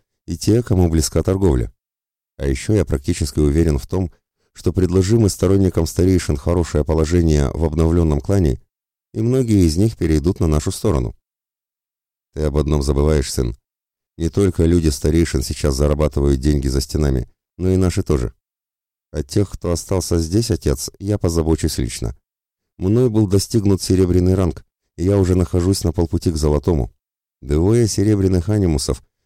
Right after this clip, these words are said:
не станут для меня проблемой, не говоря уже о медных и бронзовых воинах». «Это невозможно».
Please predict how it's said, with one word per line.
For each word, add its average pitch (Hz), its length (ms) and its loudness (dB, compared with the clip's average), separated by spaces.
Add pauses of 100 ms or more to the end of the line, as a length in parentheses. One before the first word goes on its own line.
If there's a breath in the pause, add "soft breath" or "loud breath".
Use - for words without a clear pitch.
(120)
не 123 120 -4
станут 123 380 -2
для 76 120 2
меня 76 180 2
проблемой, 80 520 0 (320)
не 76 100 -6
говоря 92 380 2
уже 82 200 2
о 80 60 2
медных 90 380 0
и 85 40 2
бронзовых 76 520 0
воинах». 62 400 -2 (720)
«Это 78 260 -4
невозможно». 73 680 0